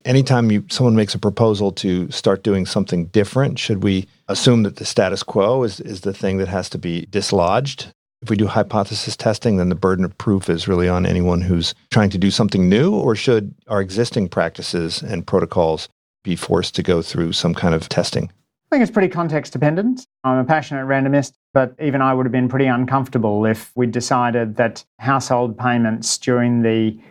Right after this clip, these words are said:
Speaker 2: covid lockdown only went to half the population so we could learn about what the impact was.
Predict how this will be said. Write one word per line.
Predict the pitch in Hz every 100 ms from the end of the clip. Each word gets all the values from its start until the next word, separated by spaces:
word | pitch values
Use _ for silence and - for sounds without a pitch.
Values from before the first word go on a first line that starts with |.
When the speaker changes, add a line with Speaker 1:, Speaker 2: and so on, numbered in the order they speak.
| _
Speaker 2:
covid | - 135 127 120
lockdown | 123 123 - 127 113 110 110 110 - -
only | 139 131 120
went | 117 113
to | 117
half | 120 120 -
the |
population | 117 127 123 120 117 - 104 110
so | 127 113
we | 117
could | 113
learn | 117 117 113
about | 107 107
what | 113 -
the |
impact | 110 113 110 104 -
was. | 113 101 104